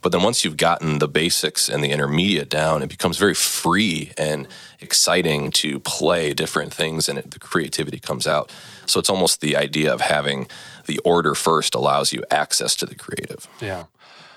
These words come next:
Speaker 2: I think sticking with your musical sort of, uh, analogy there, like, I cried the first time I picked up a guitar 'cause I was just playing a G chord over and over again. And I think, pretty sure my fingers were almost bleeding. And I was just like, "Mom, I can't do this." And she was like, "Just give it another week."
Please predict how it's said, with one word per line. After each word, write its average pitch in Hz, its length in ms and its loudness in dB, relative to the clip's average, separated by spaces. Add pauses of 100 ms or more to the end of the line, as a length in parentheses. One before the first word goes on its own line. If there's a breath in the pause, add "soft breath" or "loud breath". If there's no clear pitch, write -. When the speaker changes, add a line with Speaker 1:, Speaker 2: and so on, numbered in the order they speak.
(280 loud breath)
Speaker 2:
I 113 60 -6
think 104 260 -6
sticking 104 320 -2
with 101 160 -4
your 98 200 0
musical 98 680 -2
sort 101 200 -6
of, 95 340 -6
uh, 110 240 -8
analogy 107 500 -2
there, 95 300 0
like, 95 160 -2
I 113 100 2
cried 123 480 -2
the 127 80 -4
first 135 260 0
time 135 220 0
I 139 60 0
picked 135 260 -2
up 139 140 0
a 139 60 0
guitar 135 400 0
'cause 107 280 0 (180)
I 107 140 0
was 98 140 -4
just - 160 -4
playing 113 220 -2
a 104 40 -2
G 104 200 -4
chord 110 260 0
over 104 240 0
and 104 100 -2
over 104 200 -2
again. 110 200 -2
And 101 100 -4
I 98 40 -4
think, 104 320 -6
pretty 123 120 0
sure 117 200 -2
my 104 120 0
fingers 104 360 -4
were 98 80 -2
almost 95 240 -4
bleeding. 101 360 -4
And 98 80 -4
I 98 40 -4
was 95 100 -4
just - 80 -6
like, 101 140 -4
"Mom, 110 320 -2
I 107 80 -4
can't 127 280 -6
do 123 200 -2
this." 104 340 -6
And 104 100 -10
she 110 100 -6
was 110 120 -4
like, 113 180 -4 (120)
"Just - 200 -4 (800)
give 139 120 0
it 156 60 0
another 135 240 2
week." 104 260 -2